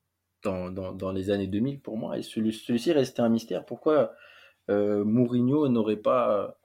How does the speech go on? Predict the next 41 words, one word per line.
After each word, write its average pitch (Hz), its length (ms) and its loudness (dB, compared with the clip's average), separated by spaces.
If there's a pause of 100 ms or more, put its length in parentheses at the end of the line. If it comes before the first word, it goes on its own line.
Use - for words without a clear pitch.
(560)
euh, 90 160 -2
gardé 98 880 2
Crespo 113 480 0
et 101 60 0
Drogba, 101 320 4
même 104 120 2
s'il 98 160 -6
jouait 107 160 2
qu'avec 101 300 0
un 98 80 -4
neuf ? 170 300 -8 (720)
Bah, 85 160 2
Crespo, 139 800 -2
euh, 90 560 -4 (360)
de 104 80 0
ce - 100 -2
qui, 113 180 2
de 117 140 4
ce - 80 -6
qui 117 180 4
était 113 180 4
dit, 113 140 0
de 120 160 2
ce 110 60 -2
qui 117 60 2
est 110 40 4
sorti - 240 -4
du, 107 220 0
d'une 104 160 0
interview, 107 440 -2
c'est 107 160 -8
que 101 300 -6 (440)
il 175 120 2
a 110 60 6
dit 123 120 4
à 143 60 6
Mourinho, « 135 580 2 (380)
Le 117 180 4
Milan 139 440 2 (800)
est 110 80 4
là - 420 4